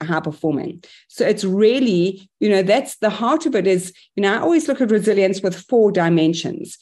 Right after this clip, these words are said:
and we can go, you know, risk management and change management programs, but I go, you know, emotions drive people and people drive performance. So you got to go back to the person,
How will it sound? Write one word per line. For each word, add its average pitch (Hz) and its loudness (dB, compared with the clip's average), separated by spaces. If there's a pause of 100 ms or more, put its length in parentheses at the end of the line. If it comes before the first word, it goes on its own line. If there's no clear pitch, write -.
(280)
and 214 0
we 220 0
can 240 0
go, 240 2
you 226 -2
know, 202 2
risk 208 0
management 196 0
and 190 -2
change 196 -2
management 185 0
programs, 175 0
but 196 -4
I 196 2
go, 202 2 (400)
you 240 0
know, 214 4
emotions 240 2
drive 196 0
people 214 -2
and 180 0
people 214 0
drive 170 0
performance. 156 -4
So 226 0
you 208 0
got 240 0
to 311 0
go 214 0
back 175 -4
to - -8
the 165 -4
person, - -2